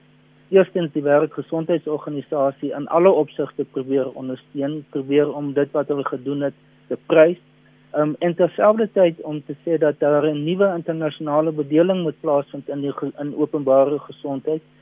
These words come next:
wat gelei moet word deur die Wêreldgesondheidsorganisasie.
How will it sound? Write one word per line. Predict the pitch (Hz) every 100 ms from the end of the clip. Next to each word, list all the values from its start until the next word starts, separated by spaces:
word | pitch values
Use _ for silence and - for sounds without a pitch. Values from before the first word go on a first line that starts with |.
| _ _ _
wat | 135 -
gelei | 147 139 165
moet | 196 170
word | 151 143
deur | - 131
die | 139 135
Wêreldgesondheidsorganisasie. | 131 135 147 - - 135 127 135 - 127 - 131 131 135 127 123 135